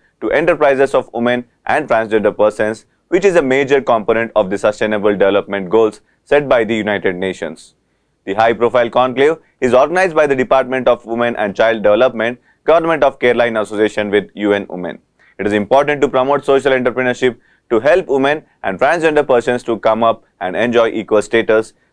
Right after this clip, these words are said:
They are often victims of gender discrimination and denied opportunities. There are many sectors that await women and transgender persons to enter and make their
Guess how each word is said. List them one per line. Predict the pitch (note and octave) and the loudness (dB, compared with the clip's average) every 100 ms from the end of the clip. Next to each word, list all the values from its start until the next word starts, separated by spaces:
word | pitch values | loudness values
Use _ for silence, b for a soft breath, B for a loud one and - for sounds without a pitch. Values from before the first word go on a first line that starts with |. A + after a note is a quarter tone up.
| _ | _
They | E3+ F3+ | 0 2
are | C#3 C3 | 2 2
often | B2 - C3 B2 | 2 2 -2 0
victims | A#2 B2 A#2+ A#2+ | -2 -2 -2 0
of | G2+ | -2
gender | G2+ A2 A2 | -2 0 0
discrimination | G#2 - G#2+ A2 C3 C3 C3 - _ - | 0 -4 -4 -2 -2 -2 -4 -6 _ -6
and | G#2+ | -2
denied | G2 A2 A2 | 0 0 0
opportunities. | G2 G2 F#2+ - F2+ D#2 - _ _ _ _ | 0 0 -2 -4 -10 -10 -12 _ _ _ _
There | G#2 G#2 | 0 2
are | G#2+ | 2
many | G2+ A#2 B2+ | 0 0 0
sectors | A#2+ A2+ C3+ C#3+ - _ _ | 0 0 2 0 0 _ _
that | C#3+ E3+ | 0 2
await | D3 C#3+ D3 - | 2 2 0 0
women | B2+ C3 C3+ - | -2 0 -2 -4
and | A#2 A2+ G#2 | -4 -4 -2
transgender | B2 B2 A#2+ A#2 A2 | -2 0 0 0 0
persons | A2+ A#2+ A2+ | 0 0 -4
to | - G#2 | -4 -2
enter | A2+ A2+ G2 | -2 0 0
and | F#2 G#2+ G2+ | 0 -4 -2
make | A#2 G2 | -4 0
their | G#2 G2+ | 0 0